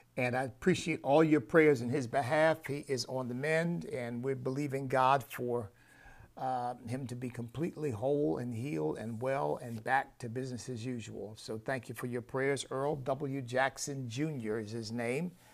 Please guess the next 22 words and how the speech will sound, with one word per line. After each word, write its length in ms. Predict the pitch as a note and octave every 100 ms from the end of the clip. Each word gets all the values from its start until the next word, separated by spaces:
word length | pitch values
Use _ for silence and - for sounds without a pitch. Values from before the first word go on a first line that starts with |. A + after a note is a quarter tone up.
| - - - -
and 80 | B2+
he's 140 | A#2+
down 300 | A#2+ B2 C#3
in 100 | D3
Texas, 680 | B2 D3 C#3+ - F#3+ - - -
and, 420 | A2+ G#2+ A#2 A2+
uh, 200 | A#2 A#2
he 180 | A2+ A#2
really 320 | A#2+ B2+ B2+
appreciates 600 | C3 - B2+ - A2+ G#2
the 100 | -
pa-, 280 | - B2+ A#2+ -
fact 240 | C3+ A#2+
that 100 | A2+
people 240 | C3 A#2
have 140 | A#2+ A2
been 100 | A2+
praying 300 | - C#3 C3
for 100 | B2
him 220 | B2+ A#2+
from 260 | - G#2+ A2 _ -
all 420 | B2+ B2+ C#3+